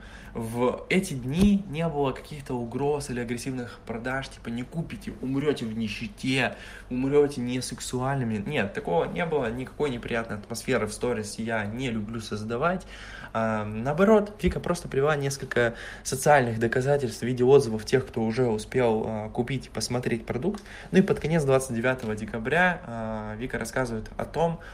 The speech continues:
кому этот продукт подойдет. И дальше, шестой день, тридцатое декабря, а, главная фишка которого заключалась в том, что опять никаких угроз, полное отсутствие жестких продаж.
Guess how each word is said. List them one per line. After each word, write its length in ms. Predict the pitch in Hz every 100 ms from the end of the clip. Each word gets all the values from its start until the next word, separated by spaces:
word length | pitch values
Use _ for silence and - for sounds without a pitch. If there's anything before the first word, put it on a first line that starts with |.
| -
кому 340 | 135 123 151 131
этот 220 | 107 101
продукт 560 | 110 113 110 127 -
подойдет. 600 | - 110 110 107 160 196 - - - -
И 440 | 120 120 117 117
дальше, 340 | 117 175 - 160
шестой 420 | - 131 139 120
день, 300 | 117 156 165 - - 110
тридцатое 420 | 117 123 117 113
декабря, 600 | 110 113 113 110 165 180 - -
а, 340 | - 117 117 113 110 110
главная 300 | 117 127 113
фишка 300 | 110 123 -
которого 520 | - 113 170 180 160 156 - - - -
заключалась 380 | 120 - 131
в 60 | -
том, 120 | 143
что 240 | 139 110 107
опять 320 | 107 101 -
никаких 420 | 101 104 104 104
угроз, 380 | 117 143 170 -
полное 360 | - 120 110
отсутствие 420 | 104 117 110 - 104
жестких 360 | 110 - 120
продаж. 440 | - 135 190 220